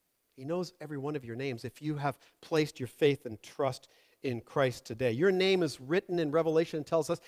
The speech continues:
in the Lamb's book of life. That's Jesus' book of life.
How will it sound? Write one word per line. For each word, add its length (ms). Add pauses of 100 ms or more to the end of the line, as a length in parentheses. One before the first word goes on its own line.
(120)
in 140
the 80
Lamb's 720 (220)
book 180
of 80
life. 300
That's 260 (200)
Jesus' 560
book 220
of 120
life. 460